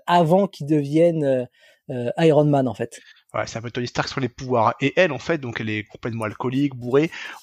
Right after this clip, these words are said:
Speaker 2: On, alors, un, un truc marrant, elle va se marier. Alors, c'est marrant parce que toi, t'avais complètement zappé ça.
Speaker 1: Oui.
Speaker 2: <laughs> C'est assez marrant. Et, euh, on capte assez vite que le mariage, euh, en fait, on va plus en parler très vite parce que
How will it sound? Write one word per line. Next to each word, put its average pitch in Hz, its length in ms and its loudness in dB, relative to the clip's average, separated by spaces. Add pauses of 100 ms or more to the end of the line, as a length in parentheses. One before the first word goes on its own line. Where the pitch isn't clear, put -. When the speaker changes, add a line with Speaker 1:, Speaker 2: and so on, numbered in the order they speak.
Speaker 2:
On, 170 240 2
alors, 135 160 4 (360)
un, 170 40 -4
un - 160 -4
truc 147 160 -6
marrant, 185 400 2 (120)
elle 135 120 2
va 185 80 4
se - 140 -6
marier. 123 300 -2
Alors, - 480 -10
c'est - 120 -2
marrant 147 220 4
parce - 140 -8
que - 40 -6
toi, 160 80 -2
t'avais 131 140 -4
complètement 165 300 -4
zappé 139 200 -6
ça. 135 160 -6 (460)
Speaker 1:
Oui. 247 200 6 (200)
Speaker 2:
<laughs> - 340 -2
C'est - 200 -8
assez - 180 -2
marrant. 123 240 -2 (500)
Et, 151 380 6
euh, 127 140 0 (100)
on 143 80 -2
capte - 200 0
assez 127 200 -4
vite 151 200 -8
que 127 100 -8
le 113 140 -8
mariage, 117 460 -4
euh, 107 420 -12
en - 40 -20
fait, 147 160 -8
on 117 40 -12
va 107 80 -8
plus - 140 -8
en 107 40 -8
parler 110 180 0
très - 160 -4
vite 131 180 -4
parce 101 140 -12
que - 80 -16